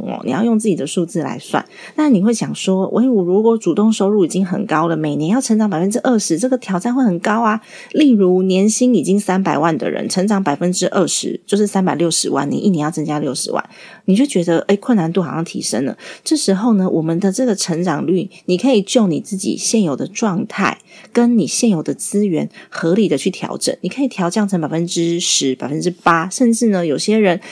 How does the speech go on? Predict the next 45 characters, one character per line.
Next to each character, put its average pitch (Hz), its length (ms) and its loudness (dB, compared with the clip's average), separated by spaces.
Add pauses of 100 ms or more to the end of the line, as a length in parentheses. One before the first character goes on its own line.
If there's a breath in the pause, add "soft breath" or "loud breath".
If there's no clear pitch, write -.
(120)
他 226 120 0
可 220 140 0
能 165 240 0
自 233 160 0
己， 147 300 -2 (300 loud breath)
呃， 147 280 0
在 214 220 0
本 147 280 -2
业 202 220 4
收 185 240 -2
入 202 160 2
上 185 260 -2
面 165 240 -2
时 165 220 -4
间 196 180 -2
占 208 200 -2
的 - 40 -2
比 - 80 -6
较 165 200 -2
多， 165 360 0 (200 loud breath)
他 226 140 0
能 180 280 0
够 196 180 0
去 196 160 -2
做 190 240 0
的 156 200 -2
可 - 180 -10
能 - 140 -4
是 190 160 -2
调 151 200 -2
整 - 160 -6
到 175 120 -2
百 135 100 -4
分 156 160 -6
之 190 220 -2
五 - 160 0 (100)
都 240 160 0
OK。 220 720 -2 (500 loud breath)
但 277 160 2
是 277 180 0
呢， 208 280 2 (400 soft breath)
你 190 100 2
会 269 140 2
发 233 280 -2
现 214 420 0